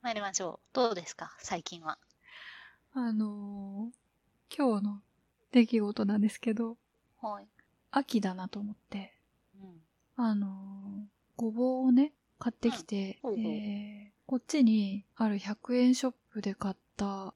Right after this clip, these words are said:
Speaker 2: スライサーを使ってですね、
Speaker 1: はい。
Speaker 2: ごぼうのささがきをやっておりましたら、
Speaker 1: はい。
Speaker 2: 指をスライスしてしまい。
Speaker 1: あー。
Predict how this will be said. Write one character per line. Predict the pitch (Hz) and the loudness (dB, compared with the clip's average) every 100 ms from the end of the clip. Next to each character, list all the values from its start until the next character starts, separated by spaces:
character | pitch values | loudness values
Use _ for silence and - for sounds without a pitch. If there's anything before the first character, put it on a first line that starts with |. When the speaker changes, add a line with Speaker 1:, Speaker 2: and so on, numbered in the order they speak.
| - | -12
Speaker 2:
ス | - - | -10 -6
ラ | 220 208 | -4 -4
イ | 202 | -4
サ | - 202 196 | -4 -2 -4
ー | |
を | 196 | -6
使 | - - | -10 -6
っ | 196 | -6
て | 214 | -6
で | 196 | -8
す | - 180 | -6 -6
ね、 | 180 - _ - | -6 -8 _ -8
Speaker 1:
は | 220 185 | -8 -8
い。 | - _ - | -16 _ -6
Speaker 2:
ご | 220 | -4
ぼ | 226 233 | 0 2
う | 233 | 4
の | 226 | 2
さ | 226 214 | 2 -2
さ | 226 220 | -2 -2
が | 220 | -4
き | - - 214 | -4 -4 -2
を | 208 | -2
や | 202 | -6
っ | |
て | - 208 | -4 -4
お | 196 | -4
り | 196 | -2
ま | 202 | -2
し | - | -2
た | 196 | -4
ら、 | 175 180 - - | -6 -8 -10 -4
Speaker 1:
は | 214 | -4
い。 | 180 _ _ | -4 _ _
Speaker 2:
指 | 240 220 226 | -6 0 0
を | 202 208 - _ _ _ | 0 -6 -18 _ _ _
ス | - - | -10 -2
ラ | 214 | -2
イ | 202 | -2
ス | - | -4
し | 180 | -6
て | - 180 | -8 -8
し | - | -8
ま | 180 175 | -10 -10
い。 | 175 - _ _ | -12 -14 _ _
Speaker 1:
あ | 320 277 262 262 277 | 0 4 4 8 6
ー。 | - | 6